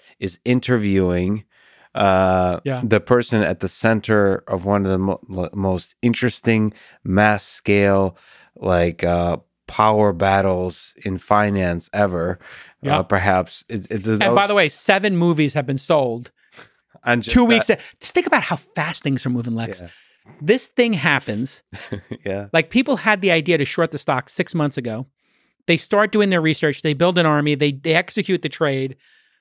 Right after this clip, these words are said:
Speaker 2: The system goes down. Robinhood raises three and a half billion dollars in four days. Elon is interviewing them on Clubhouse on Sunday after the Wednesday it happened. And now here we are. It's ten days later.
Speaker 1: Yeah.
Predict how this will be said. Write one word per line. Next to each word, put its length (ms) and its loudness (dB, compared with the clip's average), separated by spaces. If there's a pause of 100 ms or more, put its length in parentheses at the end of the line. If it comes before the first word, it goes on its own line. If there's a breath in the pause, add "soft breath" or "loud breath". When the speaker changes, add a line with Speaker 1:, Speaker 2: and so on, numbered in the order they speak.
(180)
Speaker 2:
The 60 -10
system 340 0
goes 220 2
down. 400 0 (720)
Robinhood 560 4
raises 360 0
three 180 0
and 80 0
a 20 0
half 180 -2
billion 280 0
dollars 320 -2
in 100 -6
four 260 0
days. 420 -4 (760)
Elon 420 4
is 160 2
interviewing 580 2
them 280 0
on 180 -2
Clubhouse 440 0
on 120 0
Sunday 440 0
after 200 -4
the 80 -4
Wednesday 400 -2
it 80 -2
happened. 480 -2
And 140 -4
now 160 0
here 120 2
we 120 2
are. 340 0 (300 soft breath)
It's 320 -10 (520)
ten 260 -2
days 220 2
later. 340 -4 (120)
Speaker 1:
Yeah. 200 -14